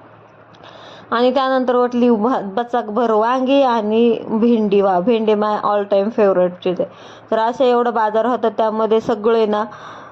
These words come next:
अ, भ-, भ-, भ-, म्हणजे नाही का, वांगे तर असतील एक किलो, न आवडणारा पदार्थ हा माझा. वांगे एक किलो असेल ते निवडायला गेले, इकडे तिकडे जरा बघत होते, म्हटलं काय वातावरण, लोक क-, व्हिडिओ बनवतात, आपल्याकडे बघतात ते.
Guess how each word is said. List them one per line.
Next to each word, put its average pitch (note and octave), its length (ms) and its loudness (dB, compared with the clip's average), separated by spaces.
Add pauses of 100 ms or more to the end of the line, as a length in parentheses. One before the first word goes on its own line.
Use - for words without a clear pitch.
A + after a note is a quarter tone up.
(200)
अ, C#4 260 0
भ-, C#4 320 0
भ-, C4+ 320 2
भ-, A#3+ 280 0
म्हणजे B3+ 240 2
नाही B3 160 0
का, A#3 220 0
वांगे A#3 380 0
तर A#3+ 160 -2
असतील B3+ 300 0
एक A3+ 300 2
किलो, A3+ 320 2 (160)
न A3 140 0
आवडणारा G#3+ 540 -2
पदार्थ F#3+ 440 -2
हा A3 80 -2
माझा. A3+ 300 0
वांगे G#3 340 0
एक G#3+ 220 2
किलो G#3+ 160 2
असेल A3+ 320 0
ते A3 80 2
निवडायला G3+ 440 2
गेले, G3+ 340 2
इकडे G3+ 280 0
तिकडे G3 280 0
जरा F#3 220 0
बघत A3 340 0
होते, G#3 260 0
म्हटलं G#3 400 0 (220)
काय G3 220 -2
वातावरण, F#3+ 580 0
लोक F#3+ 200 0
क-, F3+ 200 -6
व्हिडिओ A#3+ 540 -2
बनवतात, A3 480 0
आपल्याकडे G#3+ 520 0
बघतात A#3+ 400 -4
ते. A3 240 -2